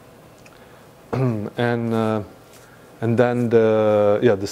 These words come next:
the, as I said, the, the, the roof is in, in,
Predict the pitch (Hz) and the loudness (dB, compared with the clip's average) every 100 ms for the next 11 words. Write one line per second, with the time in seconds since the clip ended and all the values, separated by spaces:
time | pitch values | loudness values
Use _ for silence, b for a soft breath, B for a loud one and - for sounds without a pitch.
0 | - 131 135 - 120 104 101 110 104 113 | -6 -4 -4 -6 -4 -4 -2 -2 -2 -4
1 | 113 110 113 113 127 135 127 120 113 - | -2 -4 0 2 2 2 0 -2 -2 -4
2 | 120 107 107 110 107 107 | -6 -6 -6 -6 -6 -10